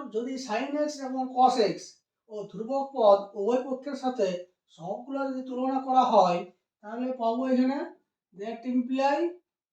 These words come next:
L plus M সমান এক, আর মাইনাস এটা,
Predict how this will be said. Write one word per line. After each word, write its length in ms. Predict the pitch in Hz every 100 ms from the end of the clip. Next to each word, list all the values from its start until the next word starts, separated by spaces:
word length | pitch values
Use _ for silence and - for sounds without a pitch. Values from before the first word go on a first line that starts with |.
| _ - 214 247 277
L 40 | 311 311 311 311 _
plus 460 | 226 226 247 254 247 - _ - 233 254 277
M 40 | 294 302 - -
সমান 400 | 226 226 226 226 226 _ - 226 220
এক, 120 | 170 - _ _ _ _ _ _ _ 180 214
আর 140 | 269 311 - _ _ _ 165 170
মাইনাস 500 | 202 233 254 269 247 -
এটা, 160 | 214